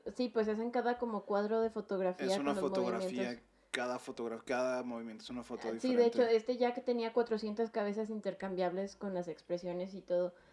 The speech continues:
Speaker 1: De hecho, empezaron a grabarlas sin tener ni siquiera un guión guia-, este, terminado.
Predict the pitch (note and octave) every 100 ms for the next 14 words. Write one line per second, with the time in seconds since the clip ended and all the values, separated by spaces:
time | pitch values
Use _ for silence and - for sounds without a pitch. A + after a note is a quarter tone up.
0 | - B3 B3 D#4+ - A3+ A3 A3+ C4 D#4+
1 | B3 G#3+ F#3+ G#3+ G#3+ B3+ D#4 E4 B3+ G#3+
2 | G3 G#3 G#3+ A#3+ A#3+ G#3+ - F#3+ G#3 G#3+
3 | G#3+ G#3 G3+ G3+ G3+ F#3+ F#3 F#3+ F3 -
4 | F3 - F#3 F#3+ F#3+ G3 F3